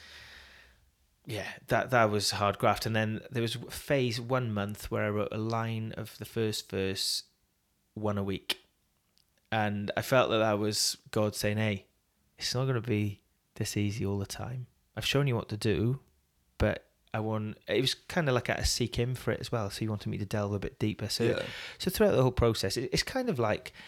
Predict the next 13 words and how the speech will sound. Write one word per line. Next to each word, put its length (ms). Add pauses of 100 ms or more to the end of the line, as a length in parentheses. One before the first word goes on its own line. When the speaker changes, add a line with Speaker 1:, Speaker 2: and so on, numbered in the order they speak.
(280)
Speaker 1:
for 140
me, 240
songwriting 680
is 120
part 280
of 160
my 200
relationship 680
with 120
him. 260 (920)
And, 460 (120)
and 160
that's 300